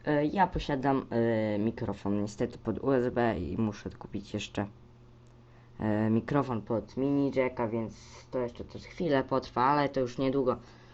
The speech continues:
E, więc, e, no, to chciałem wam powiedzieć. Tak mniej więcej już koło piątego stycznia, piątego stycznia, tak, piątego stycznia jakoś tak się pojawi pierwszy odcinek. Dobra,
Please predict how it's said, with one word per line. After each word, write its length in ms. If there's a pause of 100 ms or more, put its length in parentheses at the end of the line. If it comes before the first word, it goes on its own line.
(340)
E, 260
więc, 640
e, 340
no, 260 (720)
to 100
chciałem 260
wam 160
powiedzieć. 560 (1600)
Tak 220
mniej 140
więcej 360
już 280
koło 560 (680)
piątego 540
stycznia, 640 (320)
piątego 320
stycznia, 400
tak, 300
piątego 400
stycznia 300
jakoś 220
tak 220 (840)
się 200
pojawi 640 (140)
pierwszy 260
odcinek. 380
Dobra, 280